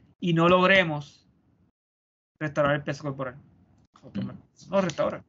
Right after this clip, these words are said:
Speaker 2: Me, me viene a la cabeza un ejemplo que menciona el doctor Paul Mason en un vídeo, en donde habla de varias personas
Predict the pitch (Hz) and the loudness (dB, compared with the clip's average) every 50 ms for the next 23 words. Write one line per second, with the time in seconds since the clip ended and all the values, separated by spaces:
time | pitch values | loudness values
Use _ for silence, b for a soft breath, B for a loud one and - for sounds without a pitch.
0 | _ _ _ _ _ _ _ _ _ _ _ _ - 113 110 113 113 113 117 - | _ _ _ _ _ _ _ _ _ _ _ _ -4 -2 0 0 0 0 -2 -4
1 | - _ - 120 113 110 113 123 131 156 170 170 160 151 143 143 143 139 156 147 | -8 _ -6 -2 0 2 2 2 4 4 4 4 6 6 6 6 4 2 0 0
2 | 139 127 117 123 - 127 123 120 131 127 127 117 110 107 107 104 98 - - 127 | 0 0 -2 -2 -2 -2 -2 -2 -2 -2 -2 -2 -2 -2 -2 -4 -4 -4 -4 -2
3 | 127 123 127 123 117 113 104 101 - - 113 101 98 98 107 104 98 98 98 104 | 0 0 2 0 0 0 -2 -4 -2 -4 -4 -4 -4 -4 -4 -4 -2 0 -2 -2
4 | 104 107 101 - - 98 95 90 90 92 90 87 87 90 101 98 - 80 78 - | -2 -4 -4 -4 -6 -4 -4 -4 -6 -6 -8 -6 -6 -4 -4 -4 -4 -6 -8 -8
5 | - - _ _ _ _ - - 101 101 101 98 101 101 101 104 110 113 113 107 | -10 -12 _ _ _ _ -8 -6 -4 -4 -2 0 2 2 2 4 4 4 2 2
6 | 104 101 98 98 95 98 - - - _ _ _ _ _ _ _ _ _ - - | 2 0 0 0 0 -2 -6 -14 -20 _ _ _ _ _ _ _ _ _ -20 -20
7 | - - _ _ _ _ _ _ - 107 104 110 113 104 - - 101 98 - - | -20 -20 _ _ _ _ _ _ -2 0 0 0 0 0 0 -2 -2 -2 0 0
8 | 104 95 92 85 90 98 - - - | 0 0 0 -2 -8 -8 -12 -16 -20